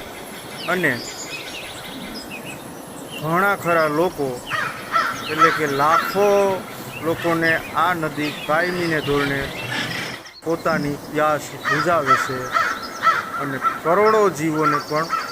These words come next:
આ નદી પરથી પાણી જીવિત રાખે છે. અને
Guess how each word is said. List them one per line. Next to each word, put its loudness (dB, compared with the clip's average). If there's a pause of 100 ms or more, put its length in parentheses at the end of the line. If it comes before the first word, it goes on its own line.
(1200)
આ 4
નદી 0
પરથી -4
પાણી 0 (1400)
જીવિત 0
રાખે 0
છે. -4 (1400)
અને -2